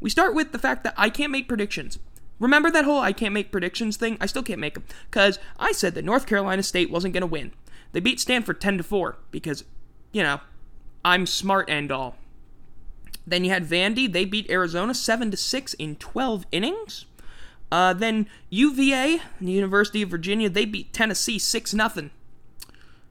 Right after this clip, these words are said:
Well, well, well, Tennessee. Look what happens when you don't play in a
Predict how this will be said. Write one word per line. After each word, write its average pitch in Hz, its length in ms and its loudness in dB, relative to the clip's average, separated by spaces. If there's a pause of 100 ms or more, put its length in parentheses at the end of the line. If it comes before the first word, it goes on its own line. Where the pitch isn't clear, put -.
(180)
Well, 226 460 2
well, 208 420 2
well, 190 320 0
Tennessee. 160 640 -4 (840)
Look 220 240 -2
what 392 100 2
happens 214 560 0
when 185 180 0
you 170 120 -2
don't 170 360 -4
play 254 460 2
in 160 300 -6
a 156 240 -4